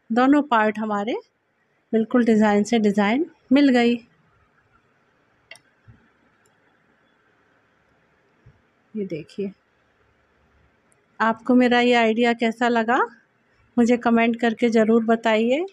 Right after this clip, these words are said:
क्योंकि जिस चीज़ से मैं बहुत परेशान थी और मैं नहीं बना पा रही थी, वो trick मैंने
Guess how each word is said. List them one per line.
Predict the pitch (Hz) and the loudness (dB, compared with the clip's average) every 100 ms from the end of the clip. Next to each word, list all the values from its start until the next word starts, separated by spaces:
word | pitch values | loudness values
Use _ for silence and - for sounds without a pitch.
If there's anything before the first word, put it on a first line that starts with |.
| - - - _ _ - | -14 -20 -20 _ _ -2
क्योंकि | 269 262 277 | 0 2 2
जिस | 247 262 269 | 2 0 0
चीज़ | 277 277 | 2 2
से | 269 277 | 2 4
मैं | 262 254 | 4 4
बहुत | 240 277 285 | 2 0 0
परेशान | 247 240 240 254 247 262 | 0 0 0 0 2 0
थी | 254 262 | 0 0
और | 247 | 0
मैं | 240 240 | 0 0
नहीं | 233 262 | 0 0
बना | 254 233 226 | 0 0 0
पा | 226 214 | 0 0
रही | 208 208 | 0 -2
थी, | 208 208 196 _ _ _ _ _ - | -4 -8 -10 _ _ _ _ _ -2
वो | 254 277 | 0 0
trick | 285 285 | 0 0
मैंने | 262 254 262 | 2 2 2